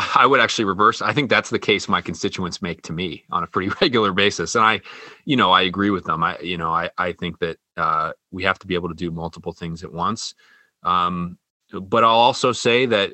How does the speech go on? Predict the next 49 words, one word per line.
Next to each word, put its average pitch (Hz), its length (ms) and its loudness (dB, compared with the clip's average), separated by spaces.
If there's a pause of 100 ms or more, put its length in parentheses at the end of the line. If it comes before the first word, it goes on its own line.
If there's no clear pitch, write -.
(100)
that 98 300 -6
my 98 200 2
view 113 480 -2
on 95 520 0 (580)
the 98 100 -4
filibuster, 101 720 2
on, 90 440 0 (260)
on 87 240 -2
the 85 80 -8
commitment 92 520 -6
to 92 60 -4
democracy 87 640 -2
that 80 140 -8
we 85 100 -8
have 82 200 -6
to 85 100 -10
have 87 480 -2
and, 80 240 -12 (100)
and 82 160 -10
the 82 80 -8
intensity 87 640 -6
with 80 200 -12
which - 220 -10
we 82 120 -8
have 85 240 -6
to, 80 200 -8 (640)
um, 78 560 -4 (200)
have 92 260 -2
that 90 160 -2
debate, 95 400 -4 (140)
that 135 180 4
has 170 180 2
evolved 78 340 -6
in, 82 220 -10
in, 85 200 -10
in 85 140 -12
three 87 220 -8
years. 82 260 -6
So 95 120 -2
I'm, 92 200 -2
you 98 60 -8
know, 92 120 -4
I'm 95 140 -2
learning 104 280 0
on 90 120 0
the 87 60 -6
job 90 400 -2
and 87 80 -4
I'm, 82 220 -6